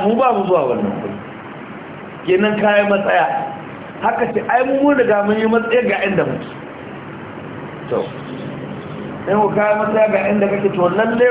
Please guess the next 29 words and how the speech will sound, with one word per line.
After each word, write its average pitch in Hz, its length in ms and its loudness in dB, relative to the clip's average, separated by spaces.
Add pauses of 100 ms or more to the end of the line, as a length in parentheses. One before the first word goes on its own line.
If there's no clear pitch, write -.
(140)
ko 208 260 4 (1500)
akwai 151 300 2
matsala. 170 480 0 (1400)
Jama'a 202 420 2
su 226 100 -2
ko 220 140 2
su 208 80 4
ne 202 100 4
ma 160 160 2
matsayin 185 260 2
inda 175 140 0
suke. - 260 -10 (760)
Wurin 196 200 4
biyar 165 240 4
ka 139 80 0
sallah. 117 300 0 (2500)
Ku 190 100 2
yi 240 60 6
hankuri 202 500 2
wannan 220 540 4
mun 214 320 2
zo 226 180 6
maganar 175 380 2
duniya 147 400 2
na. 87 140 -4 (2500)
Mun 196 240 4
zo 208 80 2
maganar 160 320 2
duniya. 110 340 0